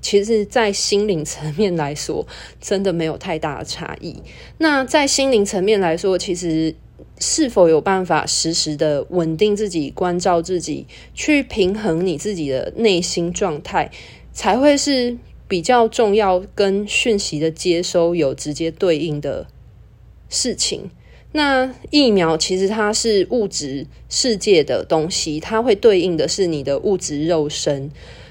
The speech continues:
那其实打疫苗，在我的观点来说，它就是目前现今地球的其中一个游戏规则。那你只是，你可以选择你要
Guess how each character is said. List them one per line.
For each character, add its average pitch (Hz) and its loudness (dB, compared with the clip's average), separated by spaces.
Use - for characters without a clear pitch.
那 320 4
其 214 2
实 202 4
打 170 0
疫 247 0
苗， 156 0
在 233 0
我 165 4
的 147 -2
观 175 -2
点 175 -2
来 143 -4
说， 170 -4
它 226 -4
就 226 4
是 208 -2
目 262 2
前 151 -4
现 180 0
今 165 -4
地 254 -2
球 160 0
的 156 0
其 170 -4
中 196 0
一 - -2
个 175 2
游 147 -2
戏 180 -6
规 147 -4
则。 - -6
那 311 0
你 208 2
只 143 -8
是， 202 0
你 190 0
可 262 4
以 254 6
选 160 -2
择 147 -2
你 147 -4
要 175 -2